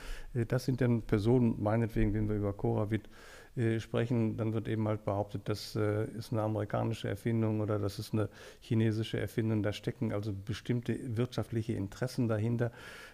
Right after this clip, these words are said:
ähm, dass man auf die Art und Weise versucht, äh, ganze, äh, ökonomische Systeme lahmzulegen. Oder es gibt eben halt auch, äh, tatsächlich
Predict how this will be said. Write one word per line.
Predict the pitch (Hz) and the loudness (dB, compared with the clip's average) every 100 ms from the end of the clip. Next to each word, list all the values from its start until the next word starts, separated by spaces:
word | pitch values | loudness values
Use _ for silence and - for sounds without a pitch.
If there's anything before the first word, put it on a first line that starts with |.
| - | -2
ähm, | 110 107 104 | 2 4 2
dass | - 113 | -2 -2
man | 113 | 0
auf | 107 | 0
die | - 113 | 2 2
Art | 107 107 | 2 0
und | 104 | 0
Weise | 104 104 101 95 - 127 | 2 2 0 -2 -8 -8
versucht, | - 95 101 113 - - | -2 0 2 2 0 -2
äh, | 110 101 101 - - - | 0 0 -2 -8 -12 -4
ganze, | 104 107 - 101 - - - - - | -2 -2 -2 -2 -4 -18 -20 -20 -6
äh, | 120 104 98 - - - - - - - - - | -2 0 -2 -6 -18 -20 -20 -20 -20 -20 -20 -6
ökonomische | 104 - 113 117 113 - 101 | -4 2 4 6 4 2 -2
Systeme | 98 - 127 131 123 117 - - - - - - - | -2 0 4 4 4 0 -6 -20 -20 -20 -20 -20 -8
lahmzulegen. | 120 113 117 113 - 110 113 110 107 - - - | 0 2 2 -2 0 4 4 4 0 -4 -12 -4
Oder | 107 | -4
es | 98 - | -4 -4
gibt | 120 113 | -4 -2
eben | 113 107 | -2 0
halt | 110 113 | -2 0
auch, | 107 - 117 | -2 -2 -2
äh, | 113 - | -2 -2
tatsächlich | 104 - 110 - 107 | -4 0 -2 0 -4